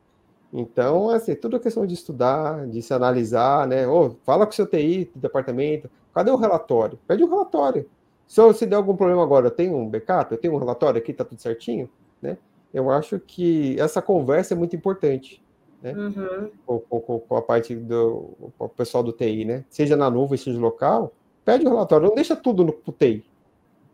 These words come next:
Speaker 1: Pergunta, né? "Deixa eu ver meu relatório, se eu precisar do backup agora, dos meus e-, meus e-mails." Você tem e-mail comercial, você tem e-mail de tratativa, né? Tem gente,
Speaker 2: Uhum.
Speaker 1: muita gente que não tem preocupação com e-mail. E e-mail, dependendo do seu segmento, ele pode ser importante.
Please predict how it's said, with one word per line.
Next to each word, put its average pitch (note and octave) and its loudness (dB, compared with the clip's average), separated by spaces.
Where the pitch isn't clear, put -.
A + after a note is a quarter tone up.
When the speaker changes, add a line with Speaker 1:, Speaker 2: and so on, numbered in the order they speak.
Speaker 1:
Pergunta, F#3+ 4
né? G3 0
"Deixa G3+ -2
eu C4 -6
ver A3 4
meu G3 2
relatório, F#3+ 2
se G3 -4
eu F#3+ -16
precisar G3+ -2
do G3 -2
backup F#3 -2
agora, C#3 4
dos E3 2
meus A3+ 4
e-, A3+ 8
meus D#4+ 2
e-mails." D3 2
Você D3+ -4
tem F#3+ 6
e-mail E4 2
comercial, D#3 4
você C#3+ -4
tem G3 6
e-mail F#3 4
de D3+ -2
tratativa, C#3+ -6
né? D3+ -6
Tem C#3 0
gente, F#3+ 0
Speaker 2:
Uhum. G3 -2
Speaker 1:
muita F3+ 0
gente E3+ -4
que G#3+ 0
não D4+ -2
tem A#3 2
preocupação A3+ 0
com A#3+ 0
e-mail. A3+ 4
E D#3 4
e-mail, D3 4
dependendo F3+ 4
do E3 0
seu C#3 0
segmento, D#3 0
ele G#3+ -2
pode A3+ -4
ser B3+ -4
importante. B3 -4